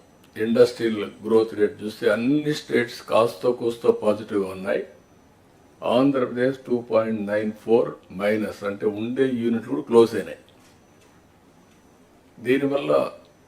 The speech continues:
ఆటోమేటిక్‌గా చాలా సమస్యలు వచ్చే పరిస్థితి వస్తుంది. అవన్నీ కూడా ఓవర్‌కమ్ కావాల్సిన బాధ్యత మన మీద ఉంది. అందుకే నేను మిమ్మల్ని అందరినీ కోరుతున్నా, ఇంతవరకు మనం ఎఫర్ట్ పెట్టాం,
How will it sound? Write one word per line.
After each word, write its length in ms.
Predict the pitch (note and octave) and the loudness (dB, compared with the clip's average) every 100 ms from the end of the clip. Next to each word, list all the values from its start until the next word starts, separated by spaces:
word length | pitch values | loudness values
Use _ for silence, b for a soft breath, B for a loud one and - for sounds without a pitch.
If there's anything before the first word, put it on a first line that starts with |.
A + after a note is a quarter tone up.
| - | -4
ఆటోమేటిక్‌గా 680 | A2+ C3 B2 A2+ A#2+ A#2 A2 F#2 - - - | 2 2 2 0 -2 2 2 2 -6 -20 -12
చాలా 320 | F#2+ G2 A2 G2 - - _ _ | -4 -2 0 -2 -4 -16 _ _
సమస్యలు 440 | - G2 G2+ - G#2+ | -8 -4 -4 -4 -6
వచ్చే 160 | - - | -6 -8
పరిస్థితి 340 | F#2+ G2 - | -8 -10 -8
వస్తుంది. 320 | F2+ - C3 | -10 -4 2
అవన్నీ 280 | B2+ F#2+ G#2+ | 2 2 -2
కూడా 160 | A2+ G#2+ F2 | 0 0 0
ఓవర్‌కమ్ 460 | G2 A2 - G#2 G#2 | 4 4 2 -6 -6
కావాల్సిన 460 | - G2 F#2+ G2 | -4 -4 -6 -10
బాధ్యత 340 | F#2 G2+ G2+ G2+ | -6 -2 -2 -4
మన 120 | F#2 | -12
మీద 140 | F#2 F#2+ | -10 -6
ఉంది. 220 | G#2 B2+ - - - - - - - _ _ - _ _ | -4 -2 -4 -10 -20 -20 -20 -20 -20 _ _ -20 _ _
అందుకే 360 | - A2+ B2 B2+ | 0 2 2 2
నేను 180 | A#2+ A#2 | 2 2
మిమ్మల్ని 260 | A2 G#2 G2+ | -2 -2 -4
అందరినీ 300 | G2 A2 A2 | -4 -2 -2
కోరుతున్నా, 520 | G2+ G2+ - G#2 A2 - - _ _ _ _ _ _ _ _ _ _ _ - | -4 -8 -6 -6 -6 -8 -14 _ _ _ _ _ _ _ _ _ _ _ -6
ఇంతవరకు 480 | G#2+ A#2 B2 C3 C#3 | -2 2 4 2 2
మనం 220 | C3+ B2+ A2+ A#2 - | 0 0 0 -6 -14
ఎఫర్ట్ 380 | - - A#2 - A2 | -14 -6 -6 -4 -6
పెట్టాం, 360 | G2+ - G#2 | -6 -2 -2